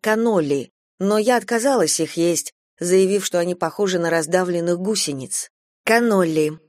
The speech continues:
Сицилийский десерт в виде вафельной хрустящей трубочки с кремовой начинкой, часто из сыра рикотта. Марджери начала.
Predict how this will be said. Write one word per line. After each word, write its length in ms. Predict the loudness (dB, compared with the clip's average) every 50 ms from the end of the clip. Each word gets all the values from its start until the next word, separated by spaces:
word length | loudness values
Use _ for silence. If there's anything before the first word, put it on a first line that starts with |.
| _ _ _
Сицилийский 600 | -8 -4 -2 0 2 2 2 2 0 -2 -2 -2 0
десерт 400 | 0 0 0 2 0 0 0 0
в 60 | 0
виде 240 | 0 2 2 2 2
вафельной 420 | 4 2 2 2 0 0 0 0
хрустящей 540 | 0 0 -2 -2 0 0 0 2 2 0 -2
трубочки 520 | 0 2 2 2 2 2 0 0 0 -2
с 100 | -4 -4
кремовой 460 | -2 0 0 2 2 2 0 0 0 0
начинкой, 680 | 0 0 0 0 0 0 0 0 0 0 0 0 -2 -14 _ _ _ _ -2
часто 360 | 0 0 0 0 0 0 0
из 140 | 0 2 0
сыра 260 | 2 2 4 4 4
рикотта. 760 | 2 2 0 -2 0 0 -2 -2 -2 _ -4 -4 -4 -4 -8 _ _ _ _ _ _ -2
Марджери 540 | 0 2 2 2 2 0 0 0 2 2
начала. 580 | 2 2 2 0 0 0 2 2 0 0 -2